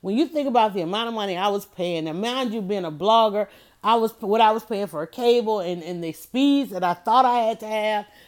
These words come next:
and all this stuff I thought I had to have. When I think about the amount of money that was going out, oh my God. I, in fact, I don't even wanna think about it, right? But just even in a year of saving that,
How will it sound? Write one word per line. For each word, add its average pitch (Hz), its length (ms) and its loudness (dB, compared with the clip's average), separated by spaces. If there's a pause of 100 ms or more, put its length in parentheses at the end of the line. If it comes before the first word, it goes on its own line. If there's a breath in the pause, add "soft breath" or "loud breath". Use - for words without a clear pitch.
and 185 160 -6
all 233 180 4
this 233 140 0
stuff 214 180 -2
I 175 120 0
thought 233 260 2
I 220 60 2
had 208 200 -2
to 202 80 -12
have. 175 320 -2 (260 soft breath)
When 170 140 -6
I 233 160 0
think 247 220 -2
about 196 300 -2
the 170 100 -4
amount 196 240 -4
of 196 80 -6
money 202 220 -6
that 165 140 -2
was 160 120 -12
going 185 340 -4
out, 180 240 -6
oh 196 200 -2
my 156 180 -6
God. 156 180 -8
I, 185 180 2
in 180 60 -8
fact, 214 300 -4
I 208 80 -4
don't 208 100 -2
even 180 140 -4
wanna 156 180 -6
think 285 320 -2
about 165 320 -4
it, 131 60 -12
right? 208 280 0 (280 loud breath)
But 190 160 -4
just 294 340 4
even 254 240 0
in 202 160 -4
a 175 60 -4
year 240 320 0
of 175 120 -6
saving 226 460 0
that, 175 240 -6